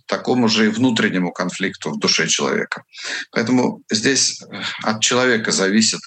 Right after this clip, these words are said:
будет ли он впадать в экстремальные такие позиции, или он будет понимать: «Да, мне жаль, если кто-то делает не тот выбор, который я предпочитаю,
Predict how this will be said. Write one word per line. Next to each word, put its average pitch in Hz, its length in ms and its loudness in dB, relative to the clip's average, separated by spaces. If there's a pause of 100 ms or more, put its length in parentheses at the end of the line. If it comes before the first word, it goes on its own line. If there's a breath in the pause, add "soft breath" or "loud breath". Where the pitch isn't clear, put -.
(360 loud breath)
будет 113 320 0
ли 104 80 2
он 101 140 0
впадать 101 600 -2
в 98 80 -4
экстремальные 95 760 0
такие 82 340 -4
позиции, 85 500 0
или 117 120 4
он 113 140 4
будет 113 240 2
понимать: 107 500 2
«Да, 104 180 2
мне 98 200 2
жаль, 110 340 2
если 95 240 -2
кто-то 104 320 -4
делает 90 460 0 (400 loud breath)
не 107 140 6
тот 113 280 2
выбор, 107 320 2
который 98 420 0
я 98 160 0
предпочитаю, 80 800 -4